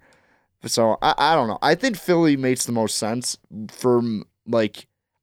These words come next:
assets point. But I, I'll be curious to see if they pull the trigger. I, 'cause their roster is really weirdly constructed. They're gonna have to move one of those big contracts,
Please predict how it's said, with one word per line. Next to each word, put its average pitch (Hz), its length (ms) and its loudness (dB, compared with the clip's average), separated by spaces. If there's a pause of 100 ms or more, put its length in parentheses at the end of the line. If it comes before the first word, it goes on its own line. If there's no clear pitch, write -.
(120)
assets 131 560 0
point. 160 460 -2 (800)
But 120 380 2
I, 127 220 0
I'll 135 160 2
be 135 180 -6
curious 131 400 0
to 123 60 -4
see 123 160 -2
if 123 80 -2
they 110 100 0
pull 117 260 2
the 104 100 -2
trigger. 95 440 -4
I, 123 120 0
'cause 127 280 -2
their 196 220 2 (160)
roster 123 580 0
is 104 80 -8
really 117 380 -2
weirdly 107 500 -4
constructed. 107 680 -6
They're 120 140 2
gonna 147 160 2
have 123 140 0
to 117 80 -4
move 107 300 -4
one 101 100 -6
of 98 80 -8
those 98 160 -8
big 92 180 -8
contracts, 87 640 -12